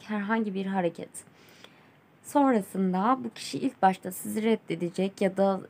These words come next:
reddettiğini belli edecek şekilde davranacak diyeyim. Ardından siz bu kişiye olan ilginiz bittiğinde ve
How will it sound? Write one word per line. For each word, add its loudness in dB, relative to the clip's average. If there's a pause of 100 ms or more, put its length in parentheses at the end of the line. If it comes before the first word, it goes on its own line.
reddettiğini 0
belli 0
edecek 0
şekilde -6
davranacak -4
diyeyim. 0 (540)
Ardından 4
siz -4
bu -6
kişiye -6
olan 0
ilginiz -4
bittiğinde -4
ve -2